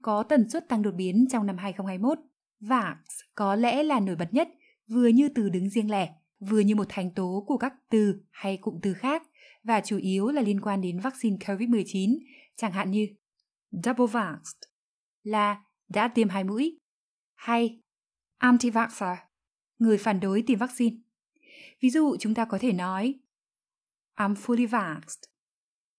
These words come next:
tôi đã tiêm đầy đủ. Lưu ý, vax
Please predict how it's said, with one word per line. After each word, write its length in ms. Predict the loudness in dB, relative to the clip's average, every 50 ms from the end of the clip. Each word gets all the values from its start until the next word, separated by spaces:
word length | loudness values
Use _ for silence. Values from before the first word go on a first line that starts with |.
| _ -2
tôi 220 | 0 2 2 2
đã 140 | 0 -2 0
tiêm 180 | 2 2 2
đầy 140 | 2 2 0
đủ. 280 | 0 0 -2 -2 -6 -12 _ _ _ _ _ _ _ _ _ _ _ _ _ _ _ _ _ _ _ _ _ _ _ _ _ 0
Lưu 200 | 2 4 4 4
ý, 480 | 4 4 4 6 6 6 6 4 4 2 -2 -8 _ _ _ _
vax 400 | -4 -2 0 0 0 0 -4 -8